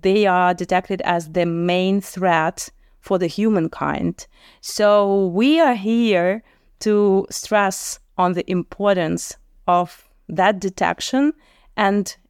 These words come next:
actually prevention. It's not a matter of debunking something.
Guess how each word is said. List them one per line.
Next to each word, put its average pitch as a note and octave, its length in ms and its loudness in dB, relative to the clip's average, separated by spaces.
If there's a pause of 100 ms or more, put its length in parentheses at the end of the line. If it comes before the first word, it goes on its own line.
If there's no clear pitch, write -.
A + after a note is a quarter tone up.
actually G#3+ 380 0
prevention. F3+ 960 -2 (840)
It's G3+ 280 -2
not A3+ 340 2
a G#3+ 80 -2
matter G3 460 0
of E3+ 400 0 (160)
debunking G#3+ 920 0
something. D4+ 600 0